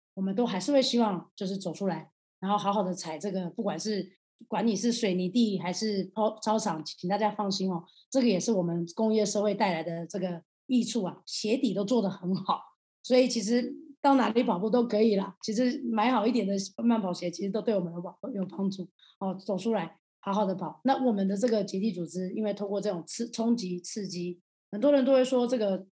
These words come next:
冲击不好，但其实冲击才是好的。我们如果真的要避免所谓的，呃，退化性的关节炎啊，或是这种老化的问题，其实就是要刺激，就是要给它撞下去。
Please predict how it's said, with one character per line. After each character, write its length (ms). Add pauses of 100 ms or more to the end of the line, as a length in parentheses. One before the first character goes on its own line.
(140)
冲 200
击 160
不 140
好， 280 (220)
但 180
其 140
实 100
冲 200
击 100
才 140
是 100
好 240
的。 100 (220)
我 80
们 140
如 100
果 140
真 160
的 60
要 200
避 220
免 120
所 200
谓 160
的， 220 (240)
呃， 180
退 160
化 200
性 220
的 100
关 240
节 200
炎 240
啊， 200 (260)
或 120
是 460 (120)
这 120
种 180
老 180
化 180
的 100
问 200
题， 280
其 180
实 140
就 140
是 120
要 80
刺 240
激， 220
就 100
是 140
要 120
给 140
它 180
撞 200
下 200
去。 240